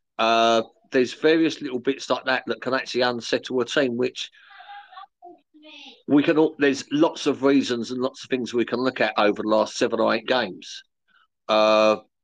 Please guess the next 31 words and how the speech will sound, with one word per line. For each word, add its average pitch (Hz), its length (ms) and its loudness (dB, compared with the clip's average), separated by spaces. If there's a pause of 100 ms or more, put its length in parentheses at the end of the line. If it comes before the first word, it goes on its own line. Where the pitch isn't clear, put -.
(380)
but 117 220 -2 (420)
I 123 140 0
personally 135 540 -2
don't 110 280 -2
believe 110 400 0 (140)
it 110 180 -4
would 117 180 0
have, 107 180 -2 (180)
the 107 80 -4
wheels 113 400 0
would 107 120 -2
have 98 100 -6
fallen 107 340 0
off 107 160 0 (180)
as 120 280 -2
much 90 440 -10 (1000)
if 117 200 0
we 113 80 0
did 107 220 -2
have 107 160 -2
a 104 60 -6
settled - 360 -6
team 104 280 -4
and 101 100 -4
we 101 80 -4
didn't 107 260 -6
have 107 140 -4
these 98 220 -2
injuries 98 420 -4
flowing 87 400 -8
through. 82 240 -12